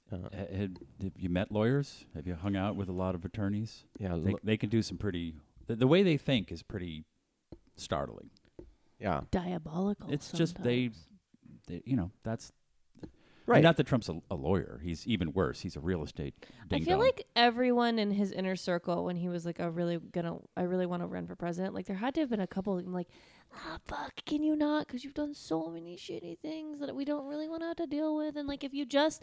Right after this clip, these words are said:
Speaker 3: stay exactly where you are, you can continue to be shitty and continue to,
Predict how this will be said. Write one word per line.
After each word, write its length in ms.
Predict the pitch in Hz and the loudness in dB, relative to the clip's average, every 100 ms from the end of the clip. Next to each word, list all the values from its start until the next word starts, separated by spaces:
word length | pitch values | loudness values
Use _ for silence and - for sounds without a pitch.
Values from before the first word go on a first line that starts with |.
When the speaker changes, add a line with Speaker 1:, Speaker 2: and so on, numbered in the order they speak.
| - - | -16 -20
Speaker 3:
stay 340 | - - 302 294 | -16 -2 0 0
exactly 480 | 220 247 285 330 | -2 -4 -4 -6
where 160 | 320 302 | -6 -4
you 220 | 294 285 | -2 0
are, 220 | 277 277 | 0 0
you 120 | 247 233 | -2 -6
can 120 | - | -12
continue 600 | - 208 269 277 262 247 - - _ | -16 -8 -4 -2 2 0 0 -12 _
to 140 | 226 | -2
be 420 | 202 247 240 240 - - - | 0 0 2 0 -4 -14 -10
shitty 600 | - - 262 220 180 180 _ _ | -6 0 2 2 0 -4 _ _
and 140 | - | -10
continue 680 | - 220 - 262 262 262 254 - _ _ - | -6 -6 -4 -2 0 -2 -2 -6 _ _ -6
to, 200 | 233 | -4